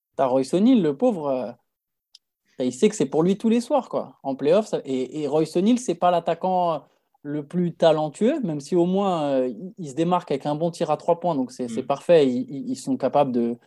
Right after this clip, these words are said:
Speaker 1: de l'utiliser, hein, de le, il, c'est pas non plus, il vient pas f-, faire que défendre, il peut mettre des tirs.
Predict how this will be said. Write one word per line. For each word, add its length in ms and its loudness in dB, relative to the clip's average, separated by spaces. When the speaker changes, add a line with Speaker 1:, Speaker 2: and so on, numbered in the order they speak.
Speaker 1:
de 60 0
l'utiliser, 500 2
hein, 160 4
de 100 2
le, 180 4
il, 380 -6
c'est 160 -10
pas 140 2
non 140 -2
plus, 140 -4
il 100 -4
vient 140 -2
pas 160 0
f-, 180 -14
faire 200 -8
que 100 -6
défendre, 380 0
il 80 -6
peut 80 -2
mettre 220 -2
des 100 -4
tirs. 280 -4